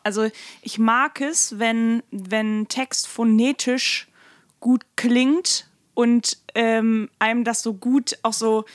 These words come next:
dann hinterher gesangsmäßig so gut sitzt und man kaum noch was machen muss und es so, dass es irgendwie so ganz leicht ist. Und ich glaub, das macht, äh, bei uns auch viel aus, was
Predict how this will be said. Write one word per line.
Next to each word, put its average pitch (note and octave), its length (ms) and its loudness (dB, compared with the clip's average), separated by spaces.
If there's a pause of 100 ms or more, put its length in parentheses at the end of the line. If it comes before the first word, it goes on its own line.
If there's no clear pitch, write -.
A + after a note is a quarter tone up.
(240)
dann A#3 180 0
hinterher B3+ 300 2
gesangsmäßig B3+ 920 0
so A#3+ 100 -2
gut A3 240 0
sitzt D4+ 300 -2
und B3 100 4
man B3+ 160 2
kaum C#4 200 0
noch C4+ 160 2
was C4 160 0
machen C4 280 0
muss B3 360 2
und A#3+ 120 2
es - 200 0
so, A3 400 0 (180)
dass B3 240 -2
es A#3+ 140 0
irgendwie B3+ 280 2
so A3+ 140 0
ganz B3 260 0
leicht A3 400 -2
ist. - 260 -6 (300)
Und A3 120 -2
ich A3 120 -4
glaub, A3+ 220 0
das A3+ 140 -6
macht, - 380 -2 (280)
äh, G3+ 100 -8 (100)
bei G3+ 180 0
uns B3 220 0
auch A3 180 -2
viel B3 420 -2
aus, A#3+ 380 0
was A3 240 -4